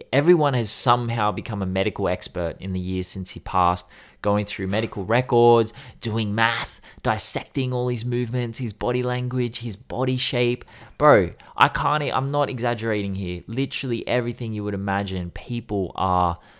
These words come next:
just saying shit. People are, like, saying, "No, no, no," with authority, though. With authority. Like, "No, no, no, he couldn't have had H I V because," or he couldn't have had. There's an entire docuseries as well, which follows Eazy's daughter as she dives into old interviews and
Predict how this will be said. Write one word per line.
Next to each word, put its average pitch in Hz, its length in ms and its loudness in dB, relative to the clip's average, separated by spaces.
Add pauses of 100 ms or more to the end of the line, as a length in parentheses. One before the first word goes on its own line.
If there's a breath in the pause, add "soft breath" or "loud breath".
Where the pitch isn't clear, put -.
(560 loud breath)
just - 300 2
saying 127 420 4
shit. - 480 -4
People 107 480 0
are, 104 60 2
like, 101 320 -2 (180)
saying, 120 320 -2
"No, 165 160 4
no, 156 120 2
no," 170 300 4
with 151 140 4
authority, 139 540 6
though. 85 260 -2 (100)
With 123 160 0
authority. 117 480 0
Like, 98 180 -4
"No, 135 140 -4
no, 123 120 -4
no, 113 40 -4
he 110 160 -6
couldn't 156 300 -6
have 107 160 -6
had 90 340 -4 (100)
H 101 240 -10
I 92 120 -6
V 92 180 -10
because," 87 640 -8
or 110 160 -6
he 127 80 -4
couldn't 147 380 0
have 95 180 -4
had. 87 300 -8 (600 loud breath)
There's 131 220 -4
an 143 100 -4
entire 139 460 0
docuseries 95 720 -4
as 92 160 -8
well, 117 220 2
which 98 160 -6
follows 101 640 -2
Eazy's 107 360 -8
daughter 98 480 -4 (340 loud breath)
as 101 120 -4
she 117 200 -4
dives 104 340 2
into 98 160 -4
old 101 220 -2
interviews 98 440 -6
and 90 220 -8